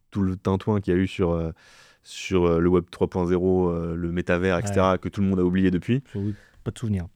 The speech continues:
Speaker 1: Euh,
Speaker 2: Ça m'a pas,
Speaker 1: eh
Speaker 2: ça
Speaker 1: ben,
Speaker 2: m'a pas
Speaker 1: je pense que
Speaker 2: particulièrement marqué, tu vois.
Speaker 1: Ouais. Mais à l'époque, tout le monde parlait que de ça.
Speaker 2: Ouais.
Speaker 1: Et ben, je pense que, euh, là, pour le coup, on est devant un truc qui va vraiment changer les usages de tout le monde,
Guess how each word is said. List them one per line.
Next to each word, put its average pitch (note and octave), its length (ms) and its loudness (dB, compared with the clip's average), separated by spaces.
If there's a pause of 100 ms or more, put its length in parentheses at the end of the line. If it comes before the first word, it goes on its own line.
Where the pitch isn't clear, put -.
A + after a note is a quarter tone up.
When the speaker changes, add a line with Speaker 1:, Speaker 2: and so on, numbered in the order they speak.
(120)
Speaker 1:
Euh, F2 640 4
Speaker 2:
Ça E2+ 200 2
m'a E2+ 40 0
pas, - 80 2
Speaker 1:
eh - 60 -4
Speaker 2:
ça B2+ 80 2
Speaker 1:
ben, - 0 -
Speaker 2:
m'a - 80 6
pas F2+ 60 6
Speaker 1:
je F#2 60 4
pense - 0 -
que - 0 -
Speaker 2:
particulièrement C3+ 580 4
marqué, B2 280 -2
tu G2 120 -6
vois. G2+ 100 4
Speaker 1:
Ouais. F#2+ 200 -2 (120)
Mais E2+ 60 4
à F2+ 80 4
l'époque, G2 200 4
tout - 80 -8
le G2+ 60 2
monde F#2+ 80 2
parlait F2+ 160 4
que G2+ 80 0
de G#2+ 60 0
ça. G#2+ 80 2
Speaker 2:
Ouais. E2 100 -2 (460)
Speaker 1:
Et - 60 4
ben, F#2 100 8
je F#2 80 4
pense B2+ 320 4
que, - 80 2
euh, F2 920 6
là, G2+ 160 4
pour G2+ 160 -4
le F2+ 100 2
coup, A#2+ 220 2
on F#2+ 120 2
est G2+ 80 4
devant F#2+ 240 2
un - 20 2
truc A#2+ 220 -4 (100)
qui G2 200 -4
va F#2 140 4
vraiment G2 400 0
changer G2+ 280 -2
les F#2+ 120 0
usages F#2 360 2
de F#2 100 -4
tout F#2+ 140 -8
le F#2 60 0
monde, A2+ 220 0